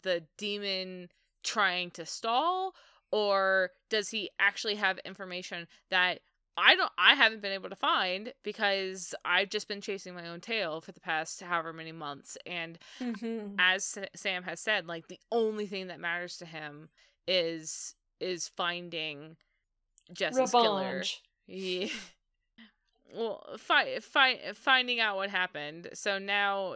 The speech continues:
Speaker 1: to have that carrot dangled in front of him, uh, uh, it, it, it brings him up short, but I think that he realizes that it's either a lie or just,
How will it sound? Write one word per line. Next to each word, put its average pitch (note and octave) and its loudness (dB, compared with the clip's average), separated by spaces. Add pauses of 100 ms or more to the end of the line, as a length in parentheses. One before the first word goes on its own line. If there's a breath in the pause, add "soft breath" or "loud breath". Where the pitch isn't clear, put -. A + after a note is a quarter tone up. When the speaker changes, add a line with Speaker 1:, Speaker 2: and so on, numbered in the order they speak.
(140)
Speaker 1:
to A3+ -10
have G3+ 2
that G3 -4
carrot F#3+ 0 (120)
dangled F3 -6
in F3 -12
front F3+ -6
of F3 -12
him, D#3+ -10 (420 soft breath)
uh, - -6
uh, D#3+ -4 (640)
it, A#2 -6
it, C#3+ -2
it G#3 -6
brings D4 0
him C4+ -6
up F#3+ -6
short, F#4+ -4
but E4 4
I G#3 -2
think B3+ -2
that G#3 -4
he G#3+ -6
realizes G3 -2
that E3+ -4
it's - -8
either F3+ -6
a E3+ -10
lie G#3+ 2 (360 loud breath)
or F3 0 (380)
just, F3+ -4